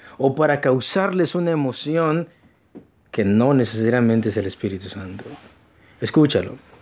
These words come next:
Si eso es lo que estamos buscando en nuestra congregación, no vamos a experimentar nunca qué es el Espíritu Santo. Ahora bien, teniendo eso en claro,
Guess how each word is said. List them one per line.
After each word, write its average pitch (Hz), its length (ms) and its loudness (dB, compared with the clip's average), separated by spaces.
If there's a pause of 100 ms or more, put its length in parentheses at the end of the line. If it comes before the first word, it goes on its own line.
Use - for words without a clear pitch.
(1080)
Si - 320 2
eso 202 180 6
es 196 60 6
lo 160 80 6
que 143 80 0
estamos 175 400 2
buscando 127 880 -2
en 117 180 -2
nuestra 120 440 0
congregación, 110 840 2 (360)
no 143 260 4
vamos 147 360 2
a 127 40 0
experimentar 113 720 0
nunca 135 840 2
qué 131 140 4
es 117 100 0
el 107 100 0
Espíritu 104 680 -2 (680)
Santo. 104 600 -4 (1600)
Ahora 147 300 4
bien, 107 240 -2 (680)
teniendo 202 680 6
eso 170 300 2
en 147 120 2
claro, 98 340 -8